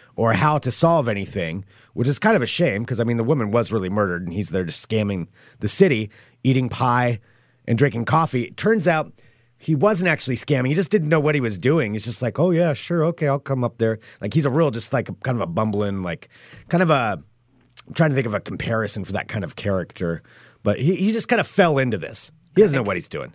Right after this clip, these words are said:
Speaker 2: Is it a Greg Nibbler?
Speaker 1: No, he's not a Greg Nibbler. So,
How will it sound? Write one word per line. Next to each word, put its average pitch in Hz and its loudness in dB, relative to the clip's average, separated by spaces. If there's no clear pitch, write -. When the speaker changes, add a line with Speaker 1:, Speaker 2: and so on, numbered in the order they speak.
Speaker 2:
Is - -16
it 131 -12
a 135 -8
Greg 139 -6
Nibbler? 147 -8
Speaker 1:
No, 185 8
he's 135 0
not 170 4
a 131 2
Greg 123 2
Nibbler. 110 0
So, 180 4